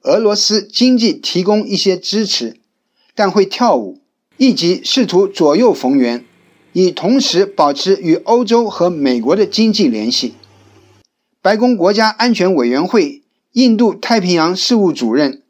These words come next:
米拉拉普胡珀在一次线上小组讨论中表示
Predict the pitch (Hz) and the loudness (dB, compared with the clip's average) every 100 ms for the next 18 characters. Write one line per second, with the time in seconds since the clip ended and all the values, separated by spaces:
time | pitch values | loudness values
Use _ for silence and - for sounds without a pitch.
0 | _ 147 160 196 233 220 226 226 - 123 | _ -2 0 2 0 0 0 0 -2 -4
1 | - - 202 - 226 - _ _ _ _ | -4 -4 -2 0 -2 -2 _ _ _ _
2 | _ - 220 208 208 190 180 262 214 208 | _ -2 0 0 0 0 0 0 0 0
3 | 180 - 151 214 185 185 - 120 143 196 | -2 -2 -2 0 0 -2 -2 -2 0 0
4 | 143 175 143 98 - 127 - | 0 -2 -2 -4 -6 -8 -10